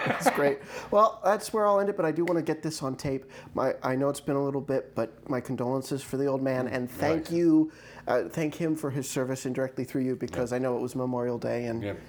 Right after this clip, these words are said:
Speaker 1: it's
Speaker 2: He
Speaker 1: not
Speaker 2: was, he
Speaker 1: lost.
Speaker 2: was an amazing guy. I mean, 'cause, uh, like I said, I was a really sick kid. Never
Speaker 1: Yeah.
Speaker 2: treated me differently at all. Um, like, uh, when I was twelve years old, you know, my friends were watching Saturday morning cartoons. My dad would walk in me and my brother's,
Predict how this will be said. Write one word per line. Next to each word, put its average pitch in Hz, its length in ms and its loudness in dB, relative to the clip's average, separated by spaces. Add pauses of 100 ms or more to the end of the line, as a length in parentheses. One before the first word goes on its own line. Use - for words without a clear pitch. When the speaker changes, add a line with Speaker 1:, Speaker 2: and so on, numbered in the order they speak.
(120)
Speaker 1:
it's - 100 -14
Speaker 2:
He 127 60 0
Speaker 1:
not 127 120 0
Speaker 2:
was, 120 100 2
he 120 60 2
Speaker 1:
lost. 120 220 -2
Speaker 2:
was 110 200 -2
an 113 80 -2
amazing 85 760 -6
guy. 80 220 -4
I 76 80 -10
mean, 80 180 -6
'cause, 87 240 -4
uh, 85 180 0
like - 680 -10
I 139 40 4
said, 123 160 4
I 107 40 4
was 101 100 -2
a 98 40 -10
really 107 200 2
sick - 260 -4
kid. 78 300 -2
Never 110 220 2
Speaker 1:
Yeah. 147 120 6
Speaker 2:
treated 120 240 0
me 104 80 -6
differently 101 680 -2 (100)
at 95 320 0
all. 85 420 0
Um, 82 440 -4 (600)
like, 95 280 -2
uh, 90 220 0 (280)
when 92 140 -4
I 107 80 2
was 120 220 -2
twelve 117 320 2
years 104 240 -2
old, 107 540 0
you 95 160 -4
know, 95 160 -2 (100)
my 87 100 -2
friends 104 300 -6
were 101 100 -2
watching 101 320 0
Saturday 104 340 0
morning 101 260 -4
cartoons. 95 680 -4 (500)
My 98 140 2
dad 104 300 2
would 90 100 -8
walk 101 240 2
in 98 100 -6
me 104 100 -2
and 101 100 -2
my 98 80 2
brother's, 101 340 0